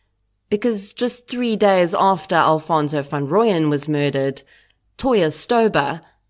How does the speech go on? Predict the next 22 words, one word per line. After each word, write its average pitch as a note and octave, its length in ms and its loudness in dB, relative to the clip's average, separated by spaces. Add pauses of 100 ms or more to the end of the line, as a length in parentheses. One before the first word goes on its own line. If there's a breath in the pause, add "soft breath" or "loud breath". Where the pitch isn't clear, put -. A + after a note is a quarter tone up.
a F3+ 100 0
man D#3 460 0
who C#3+ 260 -2
had D3 460 0
witnessed D3+ 680 -6
the D3+ 80 -6
murder E3 380 2
of C#3+ 480 -2
Alfonso, C#3+ 840 0 (500 soft breath)
was G3 200 2
also A#3 420 0
murdered. C#3+ 560 -4 (1300)
Toya F#3+ 480 4
and E3 240 -2
his D#3 220 -4
wife E3+ 420 0
ran E3 240 0
a D#3 60 0
shop - 440 -2
from D3+ 260 -6
their C#3+ 120 -4
home, D#3+ 560 -2